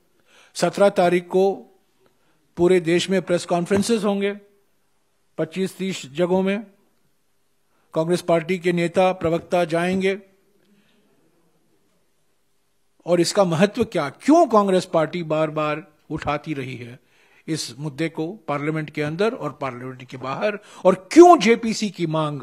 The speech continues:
अनिवार्य है, इस पर हम और भी कुछ बोलेंगे सत्रह तारीख को। पर आज मैं ये सिर्फ कहना चाहता था कि जो लड़ाई है, जो हम बात उठा रहे हैं, ये निजी निवेश से संबंधित नहीं है।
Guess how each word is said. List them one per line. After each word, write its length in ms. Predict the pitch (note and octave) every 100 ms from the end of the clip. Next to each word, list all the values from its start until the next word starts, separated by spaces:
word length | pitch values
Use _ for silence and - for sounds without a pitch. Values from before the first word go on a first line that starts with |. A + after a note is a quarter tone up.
| -
अनिवार्य 580 | D3+ D3 C3+ C3 A2 -
है, 80 | - _ _ _ _ _ _ _ _ _
इस 120 | D3+ -
पर 180 | F#3
हम 400 | D3 D#3 D3 C3+ - _ _ _ _ _ _ _
और 260 | - F3 G3+
भी 200 | F3 F3+
कुछ 280 | E3 D#3 C3+
बोलेंगे 400 | C#3 D3+ E3+ E3+
सत्रह 300 | D#3+ D3+ D3+
तारीख 300 | D3 D3+ D#3
को। 160 | F3+ B3 _ _ _ _ - _
पर 120 | E3+ E3
आज 300 | E3 A#3+ G3+
मैं 140 | G3+
ये 160 | F#3 E3+
सिर्फ 340 | - F3 - -
कहना 220 | D#3 D3+ D3+
चाहता 380 | C#3+ B2+ C3+
था 280 | B2 C3 C3+ _ _ _ _ _ _ _ _ - _
कि 440 | F3 F#3 G#3 G3+ - _ _ _
जो 260 | - D3+ D#3+
लड़ाई 400 | D3 C#3+ E3 G3
है, 200 | F3 F#3+
जो 160 | E3
हम 200 | D3 D3 C#3 - - _ _ _ _
बात 220 | C#3+ F3
उठा 280 | D3 C3+ E3
रहे 280 | F#3+ D#3 D#3+
हैं, 220 | E3 F3 - _ _ _ _ _ _ _ _ _ _ _
ये 280 | E3+ E3+ D#3+
निजी 340 | C#3 D3+ E3+
निवेश 440 | E3 D3 E3+ G#3 -
से 100 | F#3
संबंधित 600 | - D#3+ D3+ D3 C#3+ C#3
नहीं 240 | C3+ C3+
है। 220 | D3 D#3